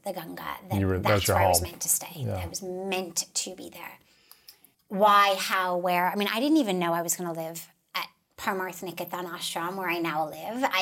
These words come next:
Speaker 1: had not even been in the ashram. I only discovered the ashram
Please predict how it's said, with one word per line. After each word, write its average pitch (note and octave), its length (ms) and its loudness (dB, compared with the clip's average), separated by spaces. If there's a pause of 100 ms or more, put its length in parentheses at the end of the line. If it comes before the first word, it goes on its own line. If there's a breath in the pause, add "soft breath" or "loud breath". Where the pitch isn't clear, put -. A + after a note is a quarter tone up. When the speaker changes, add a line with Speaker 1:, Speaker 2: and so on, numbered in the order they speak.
Speaker 1:
had F#3+ 120 -8
not F3 160 -4
even F3+ 240 -4
been A3+ 160 8
in C#4 100 12
the G3+ 80 4
ashram. - 460 -8
I E3+ 120 -8
only G3+ 220 -4
discovered G#3 600 4
the E3+ 80 -4
ashram E3 600 -6